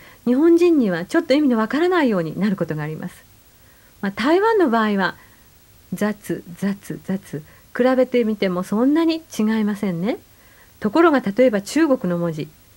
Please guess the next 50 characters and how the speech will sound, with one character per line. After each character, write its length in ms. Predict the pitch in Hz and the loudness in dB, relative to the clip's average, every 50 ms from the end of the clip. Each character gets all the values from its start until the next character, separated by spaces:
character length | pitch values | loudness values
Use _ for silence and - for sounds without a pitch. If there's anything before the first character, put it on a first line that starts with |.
| _ _ | _ _
こ 140 | - 202 | -2 0
ん 120 | 208 226 233 | 0 2 2
な 80 | 254 | 4
文 120 | 247 262 269 | 2 2 2
字 80 | 247 | 2
が 100 | 220 202 | 0 0
入 120 | 196 202 196 | 0 -2 -2
っ 20 | |
た 140 | 202 - 185 | -2 -4 -4
ら 100 | 170 165 | -4 -2
ど 100 | 156 220 | -2 -2
う 60 | 233 | -2
で 80 | 185 180 | -2 -4
し 160 | 175 - 165 | -4 -4 -6
ょ 60 | 151 | -8
う。 80 | 143 151 - _ _ _ - - - - - - _ _ - | -8 -10 -16 _ _ _ -20 -20 -20 -20 -20 -20 _ _ -8
ち 100 | - 330 | -4 -4
ょ 20 | 381 | -4
っ 20 | |
と 180 | 403 - - 330 | -2 0 0 0
私 300 | 302 277 277 277 269 - | 0 2 0 -2 -2 0
た 120 | - 220 | -2 -2
ち 200 | 220 - 196 190 | 0 -2 -4 -4
い 60 | 202 | -4
く 100 | 202 - | -2 0
ら 100 | 277 277 | 2 2
日 100 | 247 247 | 2 2
本 160 | 240 262 254 254 | 2 2 2 2
語 100 | 254 247 | 0 2
教 200 | 254 254 240 226 | 2 0 0 0
師 120 | - 185 | -2 -4
で 100 | 180 185 | -4 -2
も 180 | 180 175 170 165 - - - - - - | -2 -4 -6 -8 -10 -18 -20 -20 -6 -2
意 100 | 269 262 | 0 2
味 100 | 240 208 | 2 2
が 80 | 185 | 0
わ 120 | 180 180 190 | 0 -2 -2
か 120 | - 262 | -2 0
ら 80 | 330 330 | 0 0
な 120 | 320 285 | 0 0
く 80 | - 185 | -2 -4
な 80 | 180 | -4
っ 40 | 180 | -4
て 120 | - 180 | -6 -8
し 100 | 160 - | -8 -8
ま 100 | 175 165 | -8 -8
い 60 | 165 160 | -8 -8
ま 80 | 165 | -10
す 140 | 156 - 180 | -8 -6 -6
ね。 160 | 196 277 466 | -4 -4 -6